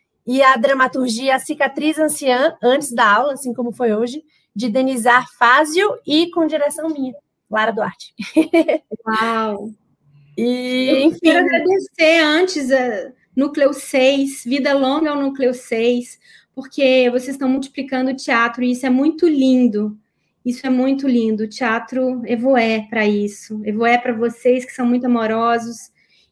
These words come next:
Speaker 2: e que eu, com quem eu tenho uma conexão imensa. Eu quero agradecer. Foi uma honra pra mim.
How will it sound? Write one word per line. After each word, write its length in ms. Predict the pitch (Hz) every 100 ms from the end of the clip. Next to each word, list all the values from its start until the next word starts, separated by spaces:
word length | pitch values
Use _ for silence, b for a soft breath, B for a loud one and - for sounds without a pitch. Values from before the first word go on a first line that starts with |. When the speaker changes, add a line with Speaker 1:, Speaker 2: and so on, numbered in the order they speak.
| -
Speaker 2:
e 80 | 220
que 840 | - 254 233 226 226 220 214 214
eu, 140 | 220 220
com 240 | - 240
quem 120 | 233
eu 80 | 233
tenho 200 | 233 240
uma 120 | 233
conexão 400 | 240 233 214 -
imensa. 560 | 247 269 214 208 208 220
Eu 40 |
quero 180 | 220 220
agradecer. 640 | 220 226 226 269 - 240
Foi 160 | 214 233
uma 240 | 247 320
honra 260 | 240 214 214
pra 160 | 220 214
mim. 240 | 208 190